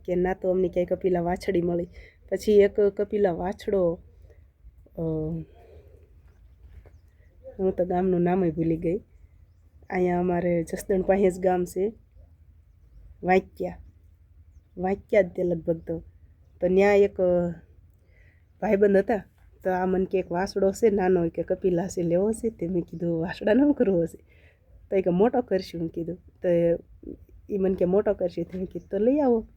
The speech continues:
તો પછી વાસળો અમે લઈ આવ્યા. વાસળો કાંઈક દસ અગિયાર મહિનાનો હતો ત્યારથી અમે લઈ આવ્યા. અને અત્યારે તો તમે બધે જોયો જ છે ઈ કેવડો મોટો ખૂંટ બની ગયો છે. અને પછી વાછડાએ મોટો થઈને પછી અમારી,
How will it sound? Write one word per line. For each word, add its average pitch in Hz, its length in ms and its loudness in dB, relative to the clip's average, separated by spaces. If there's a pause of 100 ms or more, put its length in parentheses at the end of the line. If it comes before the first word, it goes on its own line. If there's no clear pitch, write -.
(840)
તો 190 100 0
પછી 196 380 2
વાસળો 180 500 2
અમે 202 180 4
લઈ 185 220 2
આવ્યા. 175 420 0 (920)
વાસળો 196 320 0
કાંઈક 180 220 -2 (720)
દસ 180 280 -4
અગિયાર 190 260 2
મહિનાનો 180 380 0
હતો 175 260 -4
ત્યારથી 180 400 -4
અમે 180 140 0
લઈ 185 280 2
આવ્યા. 185 180 -4 (680)
અને 180 200 -2
અત્યારે 180 280 2
તો 180 100 -2
તમે 175 220 0
બધે 175 240 -2
જોયો 180 300 0
જ 180 40 -4
છે - 200 0
ઈ 202 60 2
કેવડો 190 340 2
મોટો 180 260 0
ખૂંટ 190 320 -2
બની 190 260 -4
ગયો 196 180 0
છે. 202 140 -2
અને 196 180 0
પછી 190 260 -6
વાછડાએ 202 580 2 (480)
મોટો 190 280 0
થઈને 208 340 4
પછી 190 340 0
અમારી, 185 460 2